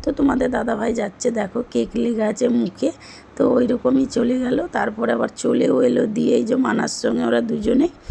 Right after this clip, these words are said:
তোর বান্ধবীরা খুবই ভালো জানো তো, তো ওর জন্য বললাম যে আজকে একটু দিয়ে আসো, যেহেতু এখন পাশেই আছি ওই জন্য। তো মানার তো খুবই খুশি, ওর বান্ধবীদেরকে দিতে যাবে মানে ও খুশি হবে না বলো?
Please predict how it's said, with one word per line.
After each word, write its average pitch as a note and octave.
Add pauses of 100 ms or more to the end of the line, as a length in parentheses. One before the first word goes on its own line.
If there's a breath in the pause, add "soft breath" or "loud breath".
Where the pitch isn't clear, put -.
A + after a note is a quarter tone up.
(340 loud breath)
তোর C4+
বান্ধবীরা B3+
খুবই C4
ভালো A3+
জানো D4
তো, A3+
তো A#3+
ওর G#3
জন্য C4+
বললাম B3
যে C4+
আজকে -
একটু D4
দিয়ে A3+
আসো, G#3+
যেহেতু A3+
এখন D#4+
পাশেই D4+
আছি C#4
ওই A#3
জন্য। A3 (480 loud breath)
তো G#4+
মানার B3+ (140)
তো -
খুবই C4
খুশি, -
ওর A#3+
বান্ধবীদেরকে A3+
দিতে A#3
যাবে C4
মানে C#4
ও C#4
খুশি C4+
হবে D#4
না B3
বলো? G#3+